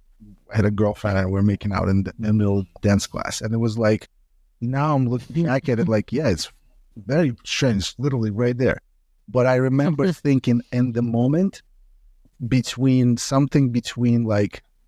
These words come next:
Speaker 1: not liking the authority in general.
Speaker 2: Yeah.
Speaker 1: I mean, you tell me what to do. And also, like, teenage weight. And
Speaker 2: Right.
Speaker 1: also, my personality is that I, I didn't think of it like, it,
Speaker 2: Right.
Speaker 1: it's bad, you know, it's,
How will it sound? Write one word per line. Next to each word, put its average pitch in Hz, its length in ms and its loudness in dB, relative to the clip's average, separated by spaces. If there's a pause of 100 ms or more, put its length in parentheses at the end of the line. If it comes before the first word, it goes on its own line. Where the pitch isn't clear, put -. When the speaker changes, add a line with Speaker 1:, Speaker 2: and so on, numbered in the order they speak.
(400)
Speaker 1:
not 120 340 -2
liking 113 460 0
the 110 80 0
authority 104 580 0
in 101 120 2
general. 104 500 2
Speaker 2:
Yeah. 185 380 2
Speaker 1:
I - 20 -6
mean, 110 300 -2
you 104 80 -2
tell 104 240 -2
me 101 100 2
what 95 160 -2
to - 100 -10
do. 95 200 0 (420)
And 117 240 0
also, 117 320 -4
like, 98 180 2
teenage 107 480 0
weight. 92 360 0
And 120 200 -4
Speaker 2:
Right. 151 300 2
Speaker 1:
also, 123 240 -2 (380)
my 117 160 0
personality 131 1000 0
is 123 160 -2
that 117 300 -2
I, 113 100 -2 (140)
I 127 100 -4
didn't 185 360 0
think - 340 -2 (100)
of 123 220 -2
it 117 120 4 (120)
like, 107 320 0 (960)
it, 123 120 -8
Speaker 2:
Right. 170 320 2
Speaker 1:
it's 104 140 -8
bad, 139 480 2
you 113 240 -2
know, 110 260 0
it's, - 240 -6